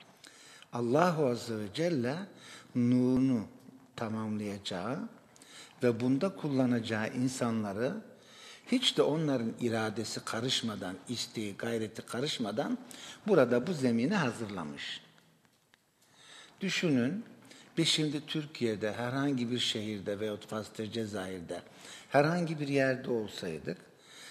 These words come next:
böyle bir ders esnasında Allah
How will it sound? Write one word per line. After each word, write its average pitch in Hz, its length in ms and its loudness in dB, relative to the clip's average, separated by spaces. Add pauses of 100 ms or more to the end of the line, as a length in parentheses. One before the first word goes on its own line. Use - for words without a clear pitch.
(160)
böyle 139 340 4
bir 107 220 -2
ders 127 400 0
esnasında 107 960 -6 (760)
Allah 117 760 -2